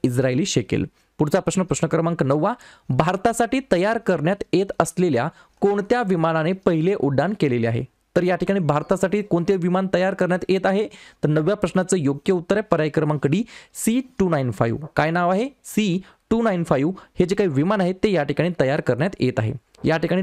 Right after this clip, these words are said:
तब्बल सोळा विमानं स्पेनमध्ये तयार करण्यात येणार आहेत आणि त्याच्यानंतर चाळीस विमानं हे गुजरातमध्ये तयार करण्यात येणार आहेत. ही सर्व गोष्ट तुम्हाला लक्षात ठेवायची आहे. पुढचा प्रश्न, प्रश्न क्रमांक दहावा, My Life as a Comrade,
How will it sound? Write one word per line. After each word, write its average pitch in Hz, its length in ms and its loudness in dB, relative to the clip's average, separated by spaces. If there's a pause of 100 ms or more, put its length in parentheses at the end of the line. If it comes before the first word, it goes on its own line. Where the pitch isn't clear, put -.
(140)
तब्बल 165 260 0
सोळा 185 480 0
विमानं 202 500 0
स्पेनमध्ये 185 640 0
तयार 190 220 0
करण्यात 170 400 0
येणार 190 220 0
आहेत 208 140 0 (320)
आणि 180 140 0
त्याच्यानंतर 185 480 0
चाळीस 185 480 -2
विमानं 143 280 2
हे - 360 -4
गुजरातमध्ये 156 640 0 (100)
तयार 135 200 2
करण्यात 143 320 -2 (120)
येणार 120 240 0
आहेत. 113 160 -2 (220)
ही 190 60 2
सर्व 175 160 0
गोष्ट 131 200 -2
तुम्हाला 175 260 0
लक्षात 120 220 -4
ठेवायची 117 400 -2
आहे. 117 140 -4 (240)
पुढचा 160 200 2
प्रश्न, 180 220 -2
प्रश्न 156 260 -2
क्रमांक 160 320 -2
दहावा, 151 320 0 (420)
My 185 280 2
Life 202 600 0
as 131 80 0
a 175 120 0 (340)
Comrade, 135 480 0